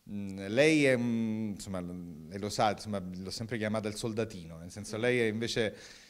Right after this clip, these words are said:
è, è un, è, lei, lei appartiene alla categoria de-, de-, de-, di, di quelli che, che, come dire, che in qualche modo c'hanno già una testa, mm, da cinquantenni, in qualche modo.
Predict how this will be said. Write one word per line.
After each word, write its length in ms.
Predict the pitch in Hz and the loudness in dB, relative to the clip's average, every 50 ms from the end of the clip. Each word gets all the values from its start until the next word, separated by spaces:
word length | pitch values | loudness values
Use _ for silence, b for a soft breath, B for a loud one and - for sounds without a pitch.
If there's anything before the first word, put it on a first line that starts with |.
| B B B | B B B
è, 280 | - 113 110 107 - | -4 -2 -2 0 0
è 80 | 110 117 | 0 -2
un, 180 | 117 120 127 | -2 -2 -2
è, 180 | - 123 123 110 | 0 0 0 2
lei, 180 | 120 135 - - | 2 2 2 4
lei 140 | 131 147 | 6 6
appartiene 540 | 160 151 - - 147 143 - - 160 156 151 | 6 6 6 4 4 4 4 0 0 2 4
alla 160 | 143 135 131 | 6 6 6
categoria 680 | 131 143 131 - 135 123 127 135 131 143 147 151 139 131 | 4 2 0 0 0 0 2 2 2 4 4 4 4 4
de-, 300 | 117 113 113 110 101 104 | 4 2 0 0 -2 0
de-, 220 | 113 110 110 110 | 0 0 0 0
de-, 200 | 98 110 110 104 | -2 -4 -4 -4
di, 220 | 104 113 113 101 | -6 -8 -8 -6
di 80 | 104 113 | -8 -8
quelli 600 | 104 - 127 131 127 123 120 120 117 113 95 - | -4 0 0 0 0 0 -2 -2 -2 -4 -6 -8
che, 340 | - - 113 104 95 - - | -10 -6 -6 -6 -6 -6 -10
che, 340 | - - 104 101 101 98 92 98 101 95 92 92 - - - - - - - _ - _ - | -8 -6 -4 -2 -2 -4 -4 -6 -8 -8 -10 -12 -14 -18 -20 -20 -20 -20 -20 _ -20 _ -20
come 200 | - - - 110 | -12 -8 -6 -4
dire, 160 | 104 110 107 101 | -2 -2 -2 -2
che 80 | 104 | -2
in 60 | 107 | -4
qualche 260 | 104 - 127 110 - 127 | -2 -2 -4 -2 -2 -2
modo 240 | 131 143 127 127 113 | -2 0 0 0 -2
c'hanno 300 | - 113 107 110 113 107 | -2 -2 -4 -4 -4 -2
già 160 | 104 131 127 | 0 0 0
una 160 | 123 120 113 | 0 0 -4
testa, 720 | 107 120 110 104 - - - 117 104 98 98 87 78 - - | -2 -2 -2 -2 -4 -4 -2 0 0 0 0 -4 -6 -14 -20
mm, 300 | - - 95 98 92 90 - 90 | -20 -14 -14 -12 -12 -12 -14 -14
da 220 | 92 95 82 101 | -16 -10 -6 -4
cinquantenni, 840 | 107 - 113 107 104 110 95 101 101 - 80 73 76 82 82 82 - - | -4 -4 -4 -6 -6 -6 -6 -6 -6 -8 -10 -10 -12 -14 -14 -14 -14 -14
in 40 | 104 | -10
qualche 280 | - - 101 101 - 127 | -8 -8 -6 -4 -6 -6
modo. 300 | 120 110 107 104 - | -4 -6 -6 -6 -6